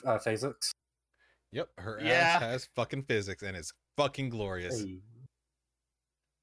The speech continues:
Speaker 1: Too bad, you
Speaker 3: I
Speaker 1: know, it's a Street Fighter game, and it's not gonna work on release for, like, a year.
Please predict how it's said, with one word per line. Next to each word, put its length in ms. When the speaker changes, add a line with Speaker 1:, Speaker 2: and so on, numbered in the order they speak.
Speaker 1:
Too 100
bad, 180
you 60
Speaker 3:
I 40
Speaker 1:
know, 120
it's 300
a 80
Street 240
Fighter 220
game, 180
and 80
it's 120
not 140
gonna 140
work 180
on 100
release 300
for, 120
like, 120
a 60
year. 240